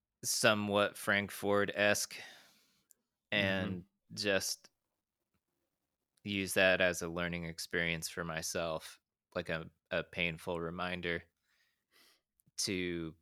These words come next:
Speaker 1: notice that next time. Like, if you don't notice a chewed up bridge plate, that's kind of on you, y-, you know?
Speaker 2: Sure.
Speaker 1: Um, but yeah, I, I think an important factor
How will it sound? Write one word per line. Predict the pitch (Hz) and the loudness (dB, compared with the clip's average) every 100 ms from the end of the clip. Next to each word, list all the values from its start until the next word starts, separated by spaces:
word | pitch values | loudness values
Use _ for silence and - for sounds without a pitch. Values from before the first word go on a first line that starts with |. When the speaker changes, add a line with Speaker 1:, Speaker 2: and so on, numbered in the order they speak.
| _ | _
Speaker 1:
notice | 101 95 95 - | -2 2 2 0
that | 92 78 | -2 -2
next | 87 - - | -4 -4 -6
time. | 85 80 76 76 - | -6 -6 -8 -14 -6
Like, | 92 85 - _ _ _ | -4 -4 -10 _ _ _
if | 101 110 | -6 2
you | 110 | 4
don't | 107 104 | 4 0
notice | 107 107 101 95 | 2 4 4 0
a | 101 | -4
chewed | - 104 98 | -2 0 2
up | 92 - | 0 0
bridge | 95 87 - | -4 -2 -4
plate, | 95 90 - | -2 -2 -2
that's | 98 - | -6 -4
kind | - 90 | -4 -2
of | 85 - - _ _ _ _ _ _ _ _ - | -2 -8 -16 _ _ _ _ _ _ _ _ -4
on | 85 85 | -4 -4
you, | 85 85 82 80 _ _ _ _ _ _ - | -6 -4 -4 -8 _ _ _ _ _ _ -20
y-, | - | -20
you | 95 90 | -10 -6
know? | 82 82 - _ _ _ | -6 -8 -14 _ _ _
Speaker 2:
Sure. | - - 90 82 | -16 -10 -8 -4
Speaker 1:
Um, | 92 85 80 80 80 _ _ - - _ _ _ _ _ _ _ _ _ - | -4 -4 -8 -12 -16 _ _ -20 -20 _ _ _ _ _ _ _ _ _ 2
but | 143 | 6
yeah, | 131 98 | 8 8
I, | 104 101 117 | 6 6 2
I | |
think | - 139 120 - _ _ _ _ _ _ _ _ _ _ _ _ | 4 0 0 -12 _ _ _ _ _ _ _ _ _ _ _ _
an | 117 | -2
important | 110 104 107 113 110 107 - _ _ _ _ | -2 0 2 2 2 -4 -10 _ _ _ _
factor | - 101 95 - 107 101 98 98 | 0 4 4 2 0 2 2 0